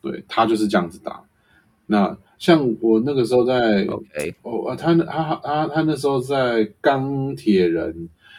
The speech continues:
Speaker 1: 他第一个赛季在 Dreamers，第二个赛季去钢铁人。那他在钢铁人的时候，有一场对 Dreamers 的比赛，
Speaker 2: 对。
Speaker 1: 好像有一场比赛是，那场比赛是最后一集，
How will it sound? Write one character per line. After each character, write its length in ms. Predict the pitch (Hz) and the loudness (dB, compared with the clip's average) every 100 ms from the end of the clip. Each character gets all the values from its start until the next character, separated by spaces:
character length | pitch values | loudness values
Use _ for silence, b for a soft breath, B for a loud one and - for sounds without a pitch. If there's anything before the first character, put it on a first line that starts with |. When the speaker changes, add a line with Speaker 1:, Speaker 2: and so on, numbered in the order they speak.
| b | b
Speaker 1:
他 120 | - | -6
第 220 | 131 143 | -2 0
一 40 | 151 | 2
个 80 | 123 | 2
赛 220 | - 117 | 4 2
季 160 | 117 | 2
在 140 | 117 117 | 2 2
Dreamers， 600 | 101 110 104 98 - - | 4 4 4 2 -4 -10
第 160 | - 127 | 0 2
二 60 | |
个 80 | 113 | 4
赛 200 | 107 120 | 2 2
季 140 | 107 107 | 2 -2
去 160 | - | -2
钢 200 | 107 104 | 0 0
铁 200 | 101 - | 0 -2
人。 220 | - - - - b b b b b b b _ | -4 -10 -14 -20 b b b b b b b _
那 200 | 156 156 | -2 0
他 120 | 143 | 2
在 100 | 156 | 0
钢 220 | 156 147 | 0 0
铁 160 | 147 110 | 2 2
人 180 | 92 92 | 4 2
的 100 | 95 | -2
时 120 | 98 | 0
候， 120 | 123 | 2
有 200 | 107 95 | 4 4
一 60 | 110 | 2
场 220 | - 90 | 0 -2
对 160 | 107 110 | 2 0
Dreamers 460 | 101 107 98 92 | 2 2 2 -2
的 80 | 90 | -6
比 200 | - - | -8 -12
赛， 200 | - 98 | -4 -4
Speaker 2:
对。 100 | - - _ _ _ _ _ _ _ _ _ _ | -4 -12 _ _ _ _ _ _ _ _ _ _
Speaker 1:
好 200 | - - | -10 -4
像 120 | 113 190 | 4 6
有 140 | 131 | 6
一 20 | |
场 140 | 139 113 | 2 2
比 20 | |
赛 80 | 107 | 2
是， 200 | 120 120 - - | 0 -4 -10 -16
那 280 | 147 165 180 | 2 6 8
场 100 | 139 | 6
比 60 | |
赛 60 | 120 | 4
是 100 | 127 | 2
最 180 | - 147 | 4 6
后 160 | 156 | 6
一 80 | - | 2
集， 380 | 135 - - | 0 -8 -10